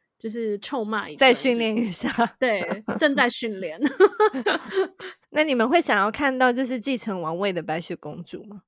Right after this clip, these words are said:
Speaker 1: 如果表现的形式很，很特别，她有展现出什么很，很厉害的地方的话，我也许会看一下吧。<laughs>
Speaker 2: 所以贝果你会去看吗？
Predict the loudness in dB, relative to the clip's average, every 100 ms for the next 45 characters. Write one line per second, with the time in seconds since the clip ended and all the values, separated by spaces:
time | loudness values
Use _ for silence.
0 | _ _ -2 0 2 2 0 2 0 0
1 | 0 0 -2 -2 -4 -4 -4 -6 -8 -10
2 | -16 -18 -20 -20 _ _ -2 0 2 2
3 | 2 -2 -6 -10 -16 _ _ -10 -6 -4
4 | -4 -6 -6 -6 -6 -4 -6 -8 -12 -12
5 | -14 -14 -14 -8 -8 -6 -6 -8 -10 -14
6 | -16 -16 -16 -16 -16 -18 -20 _ _ -4
7 | 0 0 -2 -6 -6 -10 -12 -12 -14 -16
8 | -16 -20 _ _ -6 0 2 4 2 0
9 | _ _ _ -6 -2 0 0 0 -2 -4
10 | -6 -6 -6 -6 -6 -10